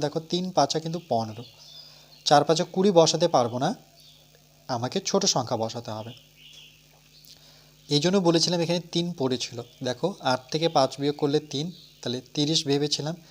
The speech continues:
পাঁচের ঘর নামাতে পড়ে পাঁচ ছয় তিরিশ মেলাতে হয়। এই ভা-, ভাগ না করে আমরা কিন্তু ডাইরেক্ট এটা আমাদের শিখতে হবে, থার্টি সিক্স ডিগ্রি। তাহলে এক্স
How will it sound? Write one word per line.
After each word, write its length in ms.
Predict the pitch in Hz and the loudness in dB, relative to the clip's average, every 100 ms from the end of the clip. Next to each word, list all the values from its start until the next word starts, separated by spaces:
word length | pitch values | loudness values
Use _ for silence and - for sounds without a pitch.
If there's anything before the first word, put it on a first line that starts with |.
| - _ - | -20 _ 0
পাঁচের 260 | 131 - 147 | 2 2 0
ঘর 100 | 143 131 | -2 -2
নামাতে 260 | 117 120 131 | -4 -4 -6
পড়ে 160 | 135 175 285 - _ _ - | -2 0 -2 -10 _ _ -8
পাঁচ 140 | 113 - | -6 -4
ছয় 200 | - 196 - - _ - | 0 0 -2 -12 _ -10
তিরিশ 240 | 113 107 - | -2 -2 -2
মেলাতে 280 | 110 110 - | -6 -10 -12
হয়। 140 | 117 - _ _ _ _ _ - | -14 -16 _ _ _ _ _ -10
এই 60 | 127 | -8
ভা-, 180 | 107 135 117 | -6 -10 -12
ভাগ 200 | - 127 160 165 | -4 -4 0 0
না 60 | 175 | 2
করে 120 | 147 123 | 0 0
আমরা 120 | 123 | -2
কিন্তু 160 | 127 147 135 | -6 -4 -2
ডাইরেক্ট 300 | 113 123 160 127 | -2 -2 -2 -2
এটা 120 | 170 247 - - - - - - - - _ 127 | -4 -6 -12 -20 -20 -20 -20 -20 -20 -20 _ -6
আমাদের 220 | 123 190 - | -2 2 2
শিখতে 300 | 123 - 117 107 | 2 -4 -8 -8
হবে, 140 | 113 - - - - - - - - - | -10 -16 -20 -20 -20 -20 -20 -20 -20 -14
থার্টি 280 | 120 - 190 | -12 -8 -4
সিক্স 180 | - 196 - 123 110 | -2 -4 -6 -10 -8
ডিগ্রি। 260 | 113 117 - - - - - - _ | -8 -10 -16 -20 -20 -20 -20 -20 _
তাহলে 180 | - 127 143 - - 165 | 2 2 0 -4 0 2
এক্স 140 | 165 | 2